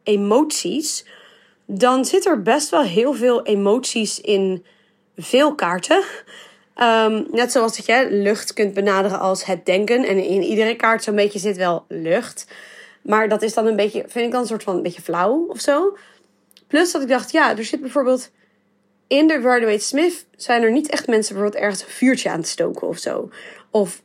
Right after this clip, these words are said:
ehm, ja, oké, de toren staat, eh, wordt ingeslagen door de bliksem, maar er is nergens, eh, brand of, ehm, eh, dus het element vuur, wil ik maar zeggen,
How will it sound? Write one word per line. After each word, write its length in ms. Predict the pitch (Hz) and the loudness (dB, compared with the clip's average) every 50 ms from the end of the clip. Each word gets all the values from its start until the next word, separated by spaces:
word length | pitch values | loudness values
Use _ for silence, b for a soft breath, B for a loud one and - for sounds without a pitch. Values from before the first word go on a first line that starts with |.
| _ _ _ | _ _ _
ehm, 500 | - - 196 196 196 190 190 190 190 190 196 | -4 -2 0 2 2 2 0 0 -2 -2 0
ja, 240 | 202 196 - - - - | 0 0 0 0 -2 -4
oké, 280 | 214 - - 196 202 | -4 0 0 0 2
de 120 | 190 196 196 | 2 0 0
toren 320 | - 262 269 285 247 220 | 0 2 2 2 0 0
staat, 320 | - - 185 175 170 - | -2 -2 -2 -2 -2 -2
eh, 180 | 170 165 156 151 180 | -2 0 0 0 0
wordt 260 | 190 190 180 - - | -2 -4 -4 -6 -16
ingeslagen 640 | - - - 196 190 175 - - 208 180 180 180 190 | -8 -2 0 0 0 0 -2 -4 -2 -2 -2 -2 0
door 100 | 190 190 | 0 0
de 60 | 175 | 0
bliksem, 320 | 175 185 180 - - 208 | 0 -2 -2 -2 0 0
maar 100 | 202 202 | 0 2
er 80 | 196 - | 0 0
is 120 | - 185 | -2 0
nergens, 460 | 190 214 220 226 214 208 214 - - B B B B B B B B B | 0 2 2 2 0 -2 -6 -8 -10 B B B B B B B B B
eh, 380 | B - 202 196 190 190 185 180 - 185 | B -2 0 0 2 2 0 0 -2 -4
brand 640 | 170 208 220 214 208 202 202 208 190 - - - _ _ | -2 2 2 4 4 4 2 0 -2 -4 -8 -14 _ _
of, 480 | - 202 202 202 190 175 - - - - - - | 0 2 2 2 0 -2 -6 -14 -14 -12 -6 -2
ehm, 500 | 190 190 185 185 185 185 180 180 180 180 175 B B B B B B B B B B B | 0 0 2 2 0 0 -2 -2 -4 -6 -8 B B B B B B B B B B B
eh, 260 | - 247 277 302 285 226 | 0 2 2 2 2 2
dus 240 | 277 294 - - b b b b b b b b _ _ _ _ _ - - | 0 -2 -4 -6 b b b b b b b b _ _ _ _ _ -6 -6
het 100 | 220 - | -4 0
element 360 | - 247 254 254 247 240 - | 0 0 2 0 0 -2 -2
vuur, 360 | - 330 302 277 254 262 269 | 0 2 2 4 4 4 4
wil 100 | 262 254 | 2 2
ik 80 | 233 226 | 0 2
maar 120 | 220 214 | 0 0
zeggen, 420 | 196 220 202 - 233 233 262 285 | 0 -2 -2 0 2 2 2 0